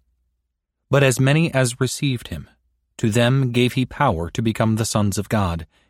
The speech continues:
even to them that believe on his name." John chapter one, verse twelve. What a sermon these two passages preach when placed side by side. They need little comment. They tell their own story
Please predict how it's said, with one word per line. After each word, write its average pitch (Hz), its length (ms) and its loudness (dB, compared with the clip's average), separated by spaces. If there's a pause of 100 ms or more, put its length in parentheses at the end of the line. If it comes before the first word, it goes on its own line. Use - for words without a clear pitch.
(120)
even 147 300 2
to 165 100 0
them 92 300 2
that 98 180 -6
believe 101 320 0
on 98 140 0
his 101 180 -2
name." 80 320 -4 (720)
John 104 300 2
chapter 117 300 -2
one, 101 260 -2
verse 82 200 -8
twelve. 85 340 -8 (1500)
What 226 160 2
a 254 100 0
sermon 98 640 -2
these 131 240 0
two 143 180 0
passages 107 880 -2
preach - 480 -6
when 98 200 -2
placed - 540 -6
side 127 340 -2
by 92 180 -2
side. 90 440 -8 (1000)
They 113 180 2
need 156 180 0
little 143 220 0
comment. 95 500 -4 (920)
They 131 160 2
tell 165 260 2
their 190 180 2
own 156 200 2
story - 480 -8